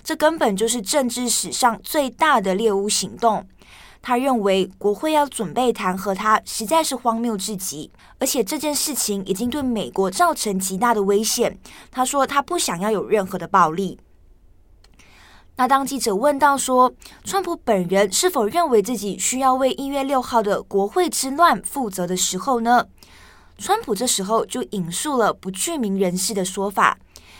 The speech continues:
他说，诶，这些不具名的人士在分析他一月六号的演讲时，就认为说他的演讲是完全适当的。不过很奇怪的是，川普并没有说这些不具名的人士到底是谁。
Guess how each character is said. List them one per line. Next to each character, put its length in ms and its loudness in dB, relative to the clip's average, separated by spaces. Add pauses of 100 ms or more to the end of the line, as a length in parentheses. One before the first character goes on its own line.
(260)
他 80 -8
说， 380 0 (300)
诶， 200 0
这 160 -2
些 200 0
不 180 -4
具 160 0
名 160 -2
的 100 2
人 280 4
士 320 -2
在 260 2
分 220 -2
析 160 -2
他 160 2
一 140 -6
月 180 0
六 160 0
号 160 0
的 100 2
演 240 0
讲 220 -2
时， 360 -2 (300)
就 160 0
认 240 6
为 160 4
说 380 2
他 120 0
的 120 4
演 200 0
讲 240 0
是 200 -4
完 320 0
全 280 -2
适 300 0
当 260 2
的。 220 -6 (720)
不 100 -4
过 100 2
很 200 0
奇 200 -4
怪 140 4
的 100 0
是， 240 -2 (240)
川 220 -4
普 140 -4
并 260 -2
没 60 -4
有 120 -2
说 280 0
这 120 -8
些 160 -2
不 160 -4
具 200 -2
名 160 -2
的 100 0
人 220 0
士 280 -2
到 240 2
底 140 -10
是 160 -4
谁。 400 -4